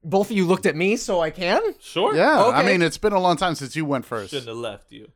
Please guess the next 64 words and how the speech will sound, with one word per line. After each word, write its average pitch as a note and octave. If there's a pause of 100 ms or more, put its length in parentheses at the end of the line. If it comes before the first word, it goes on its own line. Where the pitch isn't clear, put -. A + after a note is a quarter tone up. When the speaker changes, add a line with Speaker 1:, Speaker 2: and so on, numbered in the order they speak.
(160)
Speaker 1:
Without A#3
a A#3+
dope B3
beat C#4
to E3+
step -
to? A4+
Speaker 2:
That's E3
right. C#4
Speaker 1:
I G#3
fucking A3
love, F3+
sorry, G#2+
anyway. D3+
<clears throat> -
Anyway, C#4+ (340)
uh, G#3+
next D#4
song, F3+
uh, E3+
or D#3
s-, -
next F3
song, D#3+
Speaker 2:
<laughs> -
Speaker 1:
right. G#3+
Speaker 2:
What C#4+
is -
wrong B3
with F3+
you? B2+
Speaker 3:
<laughs> -
Coming G3
up G3
on C#4
the D#4
Speaker 1:
You G3+
distracted A#3+
Speaker 3:
countdown. A3+
Speaker 1:
me D#3+
with D3+
a D3+
good D3+
song. B2+
That's B2+
the, D3 (200)
the D#3+
worst E3
way C#3+
to, C3+
to B2
have D3
a C3+
show C#3+
with B2
Bone C3+
King. G2+
It A2
just A#2
gets C3+
him C3
off B2
the A#2
mark. A#2